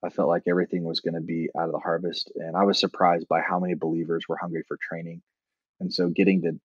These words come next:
to, to, you know, kinda equip believers for a number of years, like, I've come out here where we are, the vision is that the laborers are here. And, um, and we get to, and there's a lot that's already happening. So coming in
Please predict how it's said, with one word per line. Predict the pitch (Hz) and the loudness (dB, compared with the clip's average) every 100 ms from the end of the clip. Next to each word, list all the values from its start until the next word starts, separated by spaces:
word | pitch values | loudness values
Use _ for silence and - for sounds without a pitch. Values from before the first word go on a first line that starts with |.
| - | -6
to, | - _ _ - | -6 _ _ -2
to, | 87 78 _ - | -2 -2 _ -8
you | 87 | -4
know, | 80 76 76 _ _ _ _ _ - | -2 -4 -6 _ _ _ _ _ -4
kinda | 95 87 _ _ | -2 -2 _ _
equip | 87 - - 104 | -8 0 4 4
believers | 110 123 127 147 156 143 | 8 10 12 12 8 8
for | 139 131 131 - | 8 8 8 2
a | 113 | 0
number | 120 120 | 4 6
of | 110 | 8
years, | 117 120 110 | 10 10 8
like, | 95 87 - _ _ _ _ | 4 2 -4 _ _ _ _
I've | - 101 | 4 6
come | 123 104 | 8 6
out | 80 | 6
here | 101 98 | 6 6
where | 95 92 90 90 90 _ _ _ _ | 8 6 6 2 0 _ _ _ _
we | 110 104 104 110 _ | 2 8 8 6 _
are, | 95 98 - | 6 6 6
the | 101 | 2
vision | 90 104 104 98 | 6 6 6 6
is | 90 90 - | 4 0 0
that | 95 - - | -2 -2 -4
the | 82 | 2
laborers | 98 101 98 95 95 | 6 8 10 8 6
are | 90 | 0
here. | 78 85 69 - _ _ _ _ _ _ _ - | 0 -2 -2 -6 _ _ _ _ _ _ _ -6
And, | 90 85 82 | -4 -2 0
um, | 85 76 73 73 - _ - | 0 0 -4 -10 -14 _ -8
and | 87 85 | -6 -2
we | 95 | -2
get | 95 - - | -2 -4 -4
to, | 92 80 | -4 -2
and | 87 87 | -2 -2
there's | 80 87 | -2 0
a | |
lot | 92 90 95 | 4 6 6
that's | 92 82 | 4 2
already | 85 90 | 2 2
happening. | 80 82 - 67 65 | 2 0 -2 -10 -8
So | 90 | -8
coming | - 127 127 104 | -2 2 6 6
in | 98 95 92 90 | 6 4 2 -2